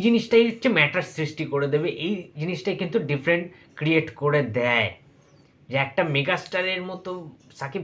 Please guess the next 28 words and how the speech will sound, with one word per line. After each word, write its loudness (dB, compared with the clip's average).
খানের -2
মতো -8
একজনকে -8
যদি -2
just -8
ছোট্ট -8
একটা -8
ক্যামিও 0
করা 4
যায়, 2
গেস্ট -4
অ্যাপিয়ারেন্স, -2
সেটা -2
কম 2
কিছু -6
না। -4
সেটার -4
জন্য 0
যথেষ্ট 0
টাকার 4
ডিমান্ড 0
হবে, 0
সেটা 0
নিয়ে -2
কোনো -4
কথা -4
নয়, -2
রেমুনারেশন -2